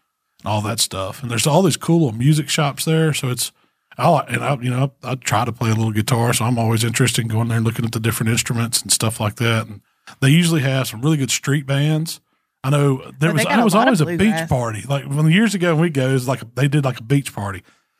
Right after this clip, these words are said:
Speaker 1: So they had, like, this, it wasn't, I would, I guess it's a cover band. They're playing all the beach hits, you know.
Speaker 2: <laughs> Like Beach Boys?
Speaker 1: Wipe Out, all of
Speaker 2: <laughs>
Speaker 1: them. Yeah, all of them. Surfing in the U S A, all that. But this year, they don't,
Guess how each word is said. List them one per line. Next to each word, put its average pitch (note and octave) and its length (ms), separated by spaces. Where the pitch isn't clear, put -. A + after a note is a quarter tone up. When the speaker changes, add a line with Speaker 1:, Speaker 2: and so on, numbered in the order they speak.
Speaker 1:
So - 160
they C#3 100
had, D#3+ 280
like, C#3 220
this, A#2+ 200
it D3 60
wasn't, D#3 260
I F3+ 60
would, E3 540
I D#3+ 60
guess A#3+ 180
it's E3+ 100
a - 60
cover A2+ 320
band. G2+ 380
They're G#3 100
playing F#3 220
all E3+ 140
the D#3+ 60
beach F#3+ 300
hits, - 560
you C#3+ 120
know. C#3 260
Speaker 2:
<laughs> G#3 120
Like G3 180
Beach - 220
Boys? C4+ 360
Speaker 1:
Wipe F3 260
Out, F#3 340
all F#3+ 220
of - 60
Speaker 2:
<laughs> D3+ 160
Speaker 1:
them. G#3 120
Yeah, A#3 140
all G#3 200
of B2 240
them. G#2+ 160
Surfing E3+ 320
in E3+ 100
the E3+ 80
U F3 120
S D#3+ 160
A, F3 200
all F3 100
that. B2+ 160
But C3 140
this A3 240
year, D3+ 280
they C#3+ 120
don't, D#3+ 180